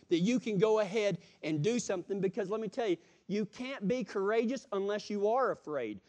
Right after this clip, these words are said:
unless there's some fear. Courageous is actually dependent upon some sort of fear, because if you're not scared, you can't be courageous.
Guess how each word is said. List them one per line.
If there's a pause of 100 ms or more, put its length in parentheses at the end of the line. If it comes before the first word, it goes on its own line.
(140)
unless
there's
some
fear. (720)
Courageous (200)
is
actually
dependent
upon (100)
some
sort
of
fear,
because
if
you're
not
scared,
you
can't
be
courageous.